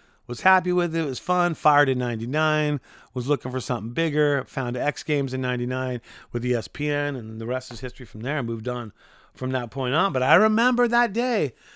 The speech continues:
just a random day, turning on the camera and going. And now, I mean, with cell phones nowadays, everybody's got a camera, so they can just film wherever they want. So that, so Jeff, to answer your question, I would have to say that is where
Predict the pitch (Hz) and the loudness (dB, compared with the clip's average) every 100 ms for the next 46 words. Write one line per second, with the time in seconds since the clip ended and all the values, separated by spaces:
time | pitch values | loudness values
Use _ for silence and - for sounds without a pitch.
0 | - - 165 - 135 156 214 240 240 226 | -20 -6 -2 0 4 6 6 6 4 6
1 | 214 151 127 107 _ _ - 165 160 151 | 8 8 6 2 _ _ -8 -4 -2 -2
2 | 135 - 139 139 135 123 117 135 135 113 | -2 -4 -2 -2 -2 -2 -2 2 2 0
3 | 110 156 190 135 - 139 110 87 - _ | 0 4 4 2 0 -2 -2 -4 -12 _
4 | _ _ _ _ _ _ - 113 - 220 | _ _ _ _ _ _ -8 2 10 10
5 | - 139 117 120 113 107 117 143 120 101 | 10 2 2 0 2 2 2 0 0 -2
6 | 127 104 - 120 113 104 110 101 110 104 | -2 -4 -4 -4 -2 -4 -8 -10 -8 -8
7 | - 110 107 104 98 95 107 127 90 113 | -8 -6 -6 -6 -6 -8 -8 -8 -10 -2
8 | 147 180 - - - - - 175 180 147 | 0 -2 -6 -20 -20 -20 -6 0 0 2
9 | 302 302 - 180 175 190 202 202 185 - | 4 4 2 -2 0 0 0 0 0 0
10 | 147 - 175 165 - 165 151 - 139 127 | -6 -2 2 4 2 -2 -4 0 0 2
11 | 143 147 - 131 - 135 131 127 120 - | 2 0 0 -6 -2 0 0 -2 -4 -8
12 | 113 107 135 160 185 - _ - 139 113 | -12 -4 2 4 4 0 _ -8 -6 -4
13 | 127 135 139 131 127 113 | 0 4 6 4 2 -2